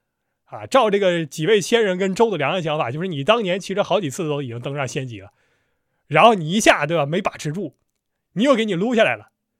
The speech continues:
但是我看到这儿的时候，我的想法是什么呢？就是这个事儿啊，看机缘。就比如说这个人可能如果在没有官缺的情况下，他可能等了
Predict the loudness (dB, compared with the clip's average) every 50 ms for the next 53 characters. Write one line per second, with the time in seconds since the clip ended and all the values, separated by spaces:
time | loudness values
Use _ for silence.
0 | _ _ _ _ _ _ _ _ _ _ 0 0 2 2 -2 -4 -8 _ _ _
1 | _ _ _ _ _ _ _ _ _ _ _ _ _ -6 -4 -4 -4 0 0 0
2 | 2 2 2 2 0 0 0 -4 -6 -8 -8 -8 -8 -6 -4 -4 -4 -2 -4 -4
3 | -4 -6 -8 -10 -10 -14 -16 -16 -18 -20 -20 _ _ _ _ _ _ -10 -8 -8
4 | -6 -6 -4 -4 -4 -4 -2 -2 -4 -4 -6 -10 _ _ _ _ _ _ -8 -6
5 | -6 -6 -6 -10 -10 -8 -8 -6 -8 -8 -10 -14 -20 _ _ _ _ _ _ _
6 | _ _ _ _ -6 -4 -2 0 2 2 2 2 0 -2 -4 -2 0 0 0 0
7 | -2 -4 -6 -8 -6 -6 -6 -6 -6 -6 -6 -6 -4 -4 -6 -2 -4 -4 -4 -2
8 | -4 -4 -4 -6 -6 -8 -6 -2 0 0 0 0 -4 -6 -4 -4 -2 -2 -4 -6
9 | -10 -12 -12 -12 -8 -8 -8 -8 -8 _ _ _ _ _ _ _ _ _ -2 -2
10 | 0 0 0 -2 -2 -4 -2 -2 -4 -6 -2 -2 -2 -2